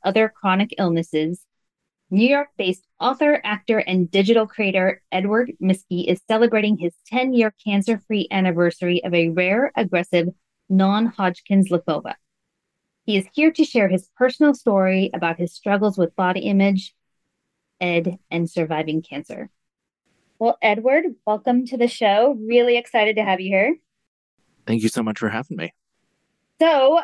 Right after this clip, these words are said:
Speaker 1: you have quite a story, and I know you said you're an open book. Um, so, you know, most of the listeners here obviously are gonna relate, uh, to you for, you know, the eating disorder, uh,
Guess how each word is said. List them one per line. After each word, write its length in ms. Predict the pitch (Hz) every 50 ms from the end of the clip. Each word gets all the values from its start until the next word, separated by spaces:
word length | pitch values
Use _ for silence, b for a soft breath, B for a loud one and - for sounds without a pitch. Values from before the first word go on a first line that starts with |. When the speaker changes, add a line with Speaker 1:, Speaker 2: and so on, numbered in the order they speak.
| -
Speaker 1:
you 460 | 220 226 214 214 262 320 415 453 453
have 260 | 370 302 359 359 311 -
quite 220 | - 285 240 226
a 80 | 240 233
story, 500 | - - 208 185 185 185 196 202 226 226
and 100 | 220 208
I 60 | 208
know 220 | 208 208 208 208
you 160 | 214 214 233
said 180 | 233 - 220 196
you're 100 | 214 220
an 80 | 214 -
open 260 | - 202 196 220 226 202
book. 240 | 190 180 175 214 - B B B B B
Um, 540 | 190 196 196 190 185 180 180 175 175 175 180 180
so, 540 | - - - 220 214 202 202 196 196 190 190 196 -
you 120 | - 202 190
know, 80 | 190
most 260 | 196 190 196 - -
of 80 | 226 208
the 140 | 196 202 185
listeners 420 | 190 190 190 - 208 196 196 196
here 580 | - - - 185 170 170 165 165 175 196 196 196 -
obviously 320 | 165 170 170 170 - 180
are 60 | 175 175
gonna 100 | 175 160
relate, 340 | 175 165 170 175 - - _ _ _ _ _ _ _ _ _ _ -
uh, 260 | - 180 165 160 160 165 _
to 120 | - 170
you 140 | 170 170 165
for, 300 | - - 156 151 151 - _ _ _ _ _ _ _ _ -
you 80 | 302 302
know, 100 | 294 285
the 180 | 294 - -
eating 240 | 240 240 262 254 240
disorder, 560 | 226 240 - - 247 220 208 202 202 220 233 - - -
uh, 380 | - 190 180 175 170 170 170 165